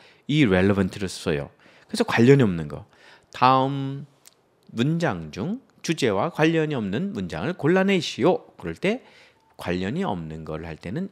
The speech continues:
irrelevant sentence를 골라내라고 하는 거예요. 이렇게 relevant의 반대말인 irrelevant도 상당히 많이 나와요. 관련 없는. 그러니까 같이 외워주시기 바랍니다. 이것은 relate,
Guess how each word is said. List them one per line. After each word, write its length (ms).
irrelevant 760
sentence를 680
골라내라고 680
하는 220
거예요. 220
이렇게 260
relevant의 1040
반대말인 720
irrelevant도 840
상당히 400
많이 220
나와요. 360
관련 320
없는. 340
그러니까 280
같이 320
외워주시기 380
바랍니다. 500
이것은 400
relate, 560